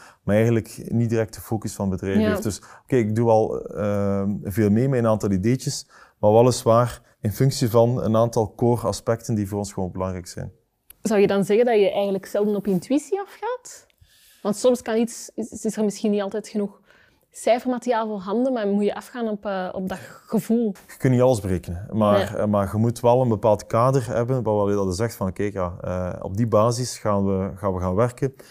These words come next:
Speaker 1: en we gaan niet uit dat kader, eh, gaan, want anders kun je inderdaad in het oneindige dingen gaan doen.
Speaker 2: Combel boekt jaarlijks, eh, toch wel straffe groei. Je kaartte zelfs ook al meermaals die, eh, overname overnames aan.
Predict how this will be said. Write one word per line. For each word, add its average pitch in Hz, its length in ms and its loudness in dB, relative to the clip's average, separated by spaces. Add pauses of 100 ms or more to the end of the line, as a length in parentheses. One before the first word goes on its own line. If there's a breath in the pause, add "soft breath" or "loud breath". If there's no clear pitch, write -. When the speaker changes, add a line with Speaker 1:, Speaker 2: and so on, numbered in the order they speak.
(160 loud breath)
Speaker 1:
en - 80 -2
we 98 60 2
gaan 95 160 2
niet 120 160 0
uit 104 140 -2
dat 101 140 -4
kader, 104 460 -4
eh, 95 440 -8 (140)
gaan, 92 320 -6
want 92 140 -4
anders 104 200 -2
kun 104 160 -2
je 95 160 -4
inderdaad 98 520 -4 (420 soft breath)
in 104 120 -2
het 101 100 -4
oneindige 98 440 -2
dingen 92 280 -6
gaan 87 180 -8
doen. 90 180 -14 (160)
Speaker 2:
Combel 233 380 4
boekt 185 180 0
jaarlijks, 220 540 -2
eh, 185 1000 -4
toch 208 140 -4
wel 202 160 -2
straffe 202 360 -6
groei. 277 420 0 (240 loud breath)
Je 190 100 -4
kaartte 214 340 -2
zelfs 202 260 0
ook 214 120 -4
al 208 100 -4
meermaals 202 540 -2
die, 180 340 0
eh, 180 260 -4
overname 220 960 -2 (360 soft breath)
overnames 226 640 -2
aan. 220 380 -2